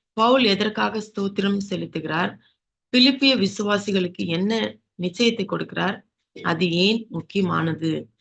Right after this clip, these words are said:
மூன்று கேள்விகள் நமக்கு, இந்த இரண்டு கேள்விகள், அஹ், மூன்று கேள்விகள் நமக்கு கொடுத்திருக்கிறார். பவுல் எதற்காக ஸ்தோத்திரம் செலுத்துகிறார்,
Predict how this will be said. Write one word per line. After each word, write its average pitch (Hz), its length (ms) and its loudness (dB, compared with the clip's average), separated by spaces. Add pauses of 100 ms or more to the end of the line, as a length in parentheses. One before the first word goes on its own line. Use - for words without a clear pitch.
(160)
மூன்று 247 340 2
கேள்விகள் 190 440 2
நமக்கு, 180 360 0 (520)
இந்த 175 160 0
இரண்டு 190 360 2
கேள்விகள், 196 460 0 (460)
அஹ், 175 140 0
மூன்று 202 280 0
கேள்விகள் 196 420 -2
நமக்கு 165 200 -4
கொடுத்திருக்கிறார். 160 640 -6
பவுல் 208 320 0
எதற்காக 185 560 0
ஸ்தோத்திரம் 165 540 -6
செலுத்துகிறார், 147 640 -4